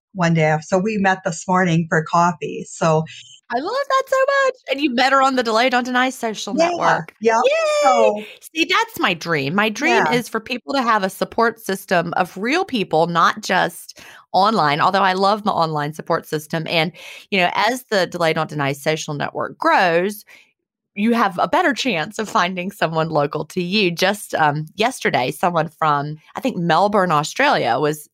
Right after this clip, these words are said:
Speaker 2: asking me about the social network. And she said, you know, "I'm in Melbourne, Australia, and I'm in, I'm not ever been on Facebook," she said, which that's another thing that feels good. You know, my whole decision to leave Facebook was hard. It was really hard. I struggled with it for a long time, but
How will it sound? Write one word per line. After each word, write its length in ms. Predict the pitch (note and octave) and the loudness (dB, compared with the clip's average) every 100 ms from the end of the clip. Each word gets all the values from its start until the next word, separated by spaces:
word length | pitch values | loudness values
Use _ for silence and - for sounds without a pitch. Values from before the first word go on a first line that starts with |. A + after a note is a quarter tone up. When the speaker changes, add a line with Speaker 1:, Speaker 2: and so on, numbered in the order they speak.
| - | -4
Speaker 2:
asking 420 | D#3 - D#3 C3+ | -4 -4 -6 -6
me 180 | A#2+ G#2 | -4 -4
about 420 | C#3+ C3 - - | -2 0 -2 -4
the 60 | E3+ | 0
social 320 | D3+ C#3+ C#3+ | 0 0 -2
network. 520 | C#3 - F#2+ A#1 - | -2 -2 -4 -4 -2
And 160 | E3+ E3+ | -4 -4
she 140 | G3 | -6
said, 260 | - E3+ D#3+ | -2 -2 0
you 80 | |
know, 60 | C#3+ | -2
"I'm 120 | C#3 | -2
in 120 | C3+ | -2
Melbourne, 320 | D#3+ F3+ A#3 A3 | 0 0 2 0
Australia, 680 | A3 - G3+ G3+ F#3+ F#3+ G3 - - - - _ | 0 0 2 2 4 2 0 -10 -20 -20 -20 _
and 640 | F3+ E3 D3+ D3 D3 D3 - | -6 -2 0 -2 -4 -6 -4
I'm 120 | D#3 | -2
in, 120 | D#3+ F#3+ | -2 -2
I'm 160 | E3+ E3+ | -2 2
not 260 | D#3 D#3 - | 4 2 2
ever 160 | E3 | 0
been 120 | G#3 A#3 | 2 2
on 140 | A#3+ | 2
Facebook," 540 | A#3 G3+ - E3+ D3+ | 0 -2 -2 -4 -4
she 180 | - - | -4 -6
said, 400 | E3+ - C#3+ C#3 D3 | -4 0 2 2 0
which 260 | F#3 - - - - _ _ _ _ _ - | -4 -6 -14 -20 -20 _ _ _ _ _ -4
that's 260 | D4+ F4 | -2 -2
another 320 | E4+ G3+ G3+ | 0 2 2
thing 180 | G#3 F#3 | 0 -2
that 160 | D#3+ - | -2 -4
feels 220 | E3 D3+ | -4 -4
good. 240 | - B2+ | -2 -2
You 80 | D3 | -2
know, 40 | C#3+ | 0
my 140 | D#3 | 0
whole 140 | F3 | 0
decision 420 | F3 E3+ D#3+ D#3 D#3 | 0 0 -2 -2 -2
to 80 | |
leave 220 | D3+ D3 D3+ | -2 -2 -2
Facebook 560 | D3 D3+ - C#3+ C3+ - | -2 -2 -2 -2 -2 -4
was 180 | E3+ - | -8 -2
hard. 480 | G#3+ E3 - G3 - - | 2 2 0 -6 -10 -6
It 60 | |
was 140 | F3+ F3 | -6 -4
really 360 | F3 F3 D#3 | 0 2 2
hard. 300 | E3 G3 F3+ | 2 2 2
I 60 | D3+ | 0
struggled 400 | - F3+ F3 D#3+ | 0 0 0 -2
with 120 | D3+ | -2
it 120 | D3+ | -2
for 80 | D#3+ | 0
a 60 | D3 | 2
long 260 | C#3 C3+ | 2 -2
time, 420 | D3+ - C4+ E3+ | -6 -2 0 2
but 180 | F3+ F3+ | 2 0